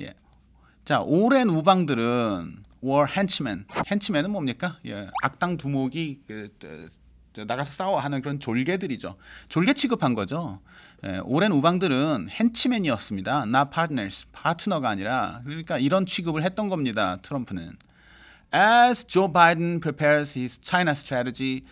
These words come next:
자, 이제 조 바이든이 새로 당선자가 돼서, 어, 자신의 대중 전략을 수립하는데 이걸 자꾸 이제 그렇게 많이 쓰이니까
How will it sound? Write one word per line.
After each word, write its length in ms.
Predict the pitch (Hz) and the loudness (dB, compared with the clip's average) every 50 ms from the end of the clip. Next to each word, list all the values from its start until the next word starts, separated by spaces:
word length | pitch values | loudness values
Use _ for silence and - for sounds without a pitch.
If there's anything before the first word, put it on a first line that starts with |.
| - - - | -20 -8 -2
자, 140 | - 156 156 | 2 2 2
이제 240 | 160 160 165 160 | 2 2 2 0
조 160 | 143 151 143 135 | 0 0 0 2
바이든이 480 | 147 143 143 131 139 151 175 185 185 | 4 4 4 2 0 -2 -2 -2 -2
새로 520 | 185 - 196 180 160 135 147 180 196 202 185 | -2 -2 -2 0 0 0 0 -2 -4 -6 -8
당선자가 580 | - 123 135 143 143 185 208 208 190 190 156 151 | -4 -2 -2 0 2 2 2 4 4 4 4 2
돼서, 600 | 127 123 113 107 - 104 107 123 156 185 214 - - - - - - _ - - | 2 2 0 0 2 2 2 2 2 0 -2 -6 -10 -20 -20 -20 -20 _ -8 -4
어, 460 | 120 110 113 113 104 101 92 87 - - - - - - _ - | -2 0 0 0 0 -2 -4 -6 -8 -10 -14 -18 -20 -20 _ -4
자신의 880 | - 127 127 - - 143 131 113 117 135 151 143 113 98 98 87 78 - - | -2 0 0 0 0 0 2 2 2 2 2 0 -2 -4 -6 -8 -8 -10 -2
대중 600 | - 127 127 143 147 160 170 160 127 101 110 104 101 | 2 4 4 4 4 2 0 0 0 -2 -4 -8 -6
전략을 680 | - 127 131 143 143 139 127 120 143 170 147 101 104 107 | -2 0 2 4 4 4 4 4 4 0 -2 -2 -4 -4
수립하는데 1300 | - - - 190 185 - - - - 160 139 117 107 101 98 123 139 143 131 113 101 95 90 82 80 - - - - - - - - _ - | -2 0 0 0 0 -4 -4 -2 0 0 2 2 2 4 8 10 10 10 10 8 6 4 0 -4 -8 -14 -18 -20 -20 -20 -20 -20 -20 _ -8
이걸 500 | 117 135 165 170 170 196 226 254 247 190 | -4 -2 0 2 4 4 4 2 0 -2
자꾸 400 | - - - - - 160 160 147 | -2 -4 -4 -4 -4 -4 -2 -2
이제 600 | 123 107 123 117 113 113 110 107 104 104 107 - - _ _ _ _ _ _ _ _ _ _ _ _ - - | -2 -2 -2 -2 -2 -2 -4 -4 -6 -8 -10 -14 -18 _ _ _ _ _ _ _ _ _ _ _ _ -12 -6
그렇게 280 | - 156 190 - 302 | -4 -2 -2 0 0
많이 200 | 247 156 147 170 165 | 2 2 2 2 0
쓰이니까 840 | - - 233 240 226 185 - - 117 98 104 104 110 107 101 110 | -2 -2 0 0 0 0 0 0 2 2 4 4 2 2 0 -2